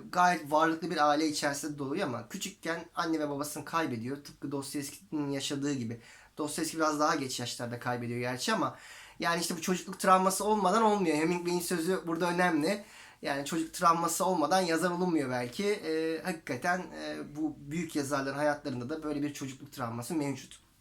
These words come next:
Varlıklı bir ailede büyüyor dediğim gibi. Hani yaşamı gayet iyi şekilde geçiyor. Otuz dört yaşındayken, e, on sekiz yaşındaki bir hanımla evleniyor. Aralarında tam on altı yaş fark var. On üç tane çocukları oluyor onun,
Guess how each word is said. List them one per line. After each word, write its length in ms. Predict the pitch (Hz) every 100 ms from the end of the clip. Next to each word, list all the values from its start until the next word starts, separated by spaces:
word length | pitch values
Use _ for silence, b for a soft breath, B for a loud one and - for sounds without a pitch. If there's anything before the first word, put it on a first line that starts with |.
| _ _ _ _ _ _ B B B B B
Varlıklı 360 | 147 202 220 202
bir 160 | 214 202
ailede 260 | 202 196
büyüyor 320 | 160 131 127
dediğim 280 | 139 135 131
gibi. 340 | 120 131 160 160
Hani 340 | 143 143 139
yaşamı 420 | 156 165 - 165 156
gayet 580 | 151 156 - - - - - -
iyi 160 | 180 160
şekilde 380 | 160 160 160
geçiyor. 420 | 151 117 - 127 - _ B B B -
Otuz 260 | 180 202 214
dört 180 | 240
yaşındayken, 760 | 196 196 202 240 240 190 220 - B B B B -
e, 40 |
on 160 | 220 220
sekiz 200 | - 196
yaşındaki 500 | 185 208 202 220 196
bir 120 | 180
hanımla 560 | 190 185 170 131 120 135
evleniyor. 560 | 156 180 214 208 208
Aralarında 340 | 175 165 170 165
tam 160 | 160
on 100 | 160
altı 280 | 170 165 156
yaş 200 | 127 -
fark 380 | - 185 185 202
var. 340 | 196 196 - B B B _
On 160 | 214 247
üç 160 | -
tane 220 | 175 214 220
çocukları 440 | 180 - 185 202
oluyor 420 | 180 135 135 190
onun, 320 | 151 117 117